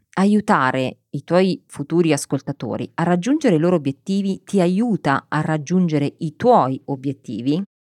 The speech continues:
Sembra una domanda, eh, un po' contorta,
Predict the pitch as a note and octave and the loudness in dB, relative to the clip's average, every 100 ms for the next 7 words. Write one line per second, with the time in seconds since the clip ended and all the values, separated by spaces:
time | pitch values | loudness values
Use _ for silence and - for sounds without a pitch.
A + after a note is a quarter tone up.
0 | _ _ - - A#2+ B2 A#2+ C3+ C#3+ C3+ | _ _ -6 -4 -2 -2 -2 0 2 2
1 | B2+ B2 - - C3 A2+ A#2 C#3+ C#3+ C3+ | 2 0 -4 -2 0 2 0 -2 2 2
2 | B2 A2+ - _ F3+ E3+ D#3 B2+ - - | 2 0 -8 _ 0 0 2 0 0 0
3 | D3+ D3+ | 0 0